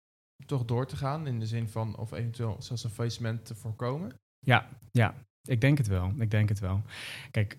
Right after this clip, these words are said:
Speaker 2: het is natuurlijk heel makkelijk met de hindsight bias om te zeggen: hè, we hadden dat op een andere manier moeten doen, we hadden dat anders moeten aanpakken. Maar in het hele reflectieproces, ehm, en dat zijn ook de lessen waar ik het straks over wil hebben,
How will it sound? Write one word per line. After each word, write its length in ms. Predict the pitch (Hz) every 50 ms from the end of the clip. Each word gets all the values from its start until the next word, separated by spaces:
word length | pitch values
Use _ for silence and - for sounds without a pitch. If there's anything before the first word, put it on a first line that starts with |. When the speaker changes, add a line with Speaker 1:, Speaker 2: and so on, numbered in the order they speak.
| - _
Speaker 2:
het 140 | - 117 107
is 100 | 123 117
natuurlijk 300 | 123 120 131 131 131 117
heel 140 | 120 143 151
makkelijk 420 | 151 151 151 147 - 139 131 -
met 360 | 127 123 123 123 117 123 127
de 100 | 117 113
hindsight 540 | 101 104 120 147 147 143 - 123 117 113 107
bias 480 | 110 117 113 113 110 107 107 - - -
om 460 | - 120 113 113 110 110 104 - -
te 100 | - 127
zeggen: 540 | 104 110 117 110 - 117 110 107 92 - 113
hè, 140 | 117 120 110
we 60 | 110
hadden 240 | 104 113 113 113 107
dat 220 | 113 113 117 -
op 160 | 123 120 -
een 80 | 117 107
andere 240 | 113 117 113 110 110
manier 280 | 113 113 120 123 120
moeten 240 | 113 110 110 - 110
doen, 140 | 104 107 104
we 60 | 107
hadden 200 | 104 104 110 107
dat 180 | 107 110 104 -
anders 220 | 117 117 110 104
moeten 220 | 104 107 104 -
aanpakken. 540 | - 101 127 135 123 139 135 131 - 160 175 - - _ - 110
Maar 100 | 104 -
in 100 | 135 151
het 100 | 160 -
hele 200 | 139 147 143 131
reflectieproces, 1040 | 123 117 - - 131 123 - - 117 - 120 107 - 120 117 127 139 - - - -
ehm, 400 | - 113 107 104 104 107 107 101
en 80 | 101 107
dat 120 | 110 110
zijn 180 | - 117 113 104
ook 100 | 110 101
de 100 | - 101
lessen 320 | 101 113 127 - - 123
waar 120 | 117 117 117
ik 60 | -
het 100 | 110 -
straks 260 | - 107 107 104 104
over 200 | 98 101 101 98
wil 160 | 98 101 98
hebben, 280 | 95 98 98 101 104